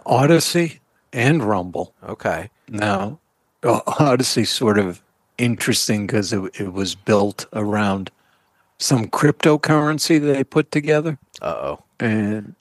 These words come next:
Speaker 2: <laughs>
Speaker 1: yeah, I, I think their cryptocurrency got shut down.
Speaker 2: <laughs> Oh,
Speaker 1: So
Speaker 2: God.
Speaker 1: if your whole platform's built on top of that, I, I don't see a future for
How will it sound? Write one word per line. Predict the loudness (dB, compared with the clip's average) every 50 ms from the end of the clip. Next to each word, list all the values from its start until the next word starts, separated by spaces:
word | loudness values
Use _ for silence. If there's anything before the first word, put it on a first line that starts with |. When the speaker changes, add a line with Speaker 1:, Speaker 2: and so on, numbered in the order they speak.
| _ -14
Speaker 2:
<laughs> | -14 -10 -8 -6 -6 -6 -8 -10 -10 -8 -8 -8 -10 _ -4
Speaker 1:
yeah, | 0 2 4 6 6 6 6 6 6 6 4 4 2 0 -2 -6 -6
I, | -2 0 2 2 2 2 2 2
I | 2 2 0 _
think | 2 2 2 0 0 0
their | 0 0 0
cryptocurrency | 0 _ -4 0 0 0 0 2 2 2 2 0 -2 -2 -2 -2 -2 -2 -4 -4 -4 -4 -4 -4 -2
got | -2 -2 -2 -2
shut | -2 -2 0 0 0 0 -2 _ _
down. | -4 -4 -4 -4 -6 -8 -10 -8 -4
Speaker 2:
<laughs> | 0
Oh, | 0 0
Speaker 1:
So | 2 0 0 0 0 0 0 0 -2 -4 -4 -6 -6
Speaker 2:
God. | -6 -6 -6 -8 _ _ -16 -16 -16 -16 -16 -18 -18 -20 _ _ _ _ _ _ -2
Speaker 1:
if | 0 2 2 2 4 4 4 4 6 6
your | 6 6
whole | 6 6 4 4 2
platform's | 2 2 2 4 2 2 0 -2 0 0 0 0 -2 -6 -6
built | -2 0 0 0 0 0 0
on | 0 0 0 -2 -2
top | -2 0 0 0 0 0 0
of | 0 0 0 0
that, | 0 0 0 0 -2 -2 -4
I, | -6 -8 -10 -10 -6 -4
I | -2 -2 -2
don't | -2 -2 -4 -6 -6 -6
see | -2 0 2 2 2
a | 0
future | 0 0 2 2 2 0 0 0 -2
for | -2 -2 -4 -4 -4 -6